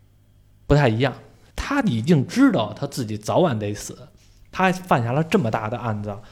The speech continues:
挨枪子儿呢早晚有一天，所以一直想得比较开。但是这小子呢，他仗着呀走南闯北，见过的事儿比较多，而且呢他是采花大盗，是吧？无论是嫖也好，还是说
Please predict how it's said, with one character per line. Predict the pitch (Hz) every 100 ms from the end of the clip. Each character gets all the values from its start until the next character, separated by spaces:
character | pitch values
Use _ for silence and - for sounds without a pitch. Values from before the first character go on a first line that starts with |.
| - - - - -
挨 | 175
枪 | 180 196
子 | 135
儿 | 101
呢 | 113
早 | 110 113
晚 | 147
有 | 120
一 | 117
天， | 143 147
所 | 131 160
以 | 156
一 |
直 | 117 151
想 | - 113
得 | 101
比 | 127
较 | 127 110
开。 | - 156 151 - - -
但 | 165
是 | 190
这 | 196 233
小 | 170 107 110
子 | 113
呢， | 110 107 - - -
他 | - 170
仗 | 170 160 120
着 | 110
呀 | 107
走 | - 110
南 | 113 160
闯 | 151 160
北， | 110 107 113 -
见 | - 170 123
过 | 123
的 | 147
事 | -
儿 | 110
比 | 120
较 | 147 110
多， | - 151 151 151 -
而 | 135
且 | 180 117
呢 | 113 113 113 - - -
他 | 160
是 | 151
采 | - 104 104
花 | 170
大 | 156 107
盗， | 101 90 - - - - -
是 | 120
吧？ | 110 -
无 | 120 180
论 | 180
是 | 131 117 113 110 - -
嫖 | - - 110 143
也 | 160
好， | 120 104 104
还 | 131
是 | 127
说 | 113 135 135 135 139